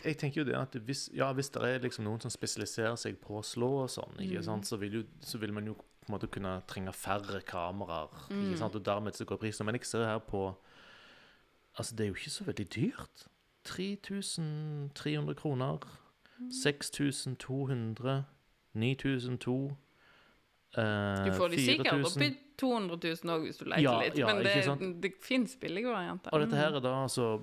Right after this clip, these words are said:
Speaker 1: eh, Presisjonsteknikk A S, eh, så det er ikke sånn, det er ikke, det er ikke, det er ikke crazy. Det er liksom ikke
Speaker 2: Nei.
Speaker 1: militær,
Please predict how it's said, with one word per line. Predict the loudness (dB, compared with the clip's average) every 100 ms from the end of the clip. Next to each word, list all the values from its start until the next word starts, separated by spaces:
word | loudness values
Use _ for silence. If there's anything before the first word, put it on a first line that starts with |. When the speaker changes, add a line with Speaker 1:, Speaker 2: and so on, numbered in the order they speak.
| -4
Speaker 1:
eh, | -8 -8 -12 -6
Presisjonsteknikk | -4 -2 -2 0 0 0 -2 -4 -8 -12 -6 -6 -4 -6 -6 -8 -10
A | -4 -2 -2 -2
S, | -4 -4 -4 -6 -10 -8
eh, | -2 0 2 2 0 -2 -8 _ _ _ _ _ _ _ -20 -18 -4
så | 2
det |
er | 2 4
ikke | 2
sånn, | 2
det | 2 0
er |
ikke, | -4 -6
det | -4
er |
ikke, | -4
det | -4 -4
er |
ikke | -2 2
crazy. | 2 2 -2 -6 -2
Det | 0
er |
liksom | 2 0
ikke | 0 2
Speaker 2:
Nei. | 2
Speaker 1:
militær, | 0 0 -2 -2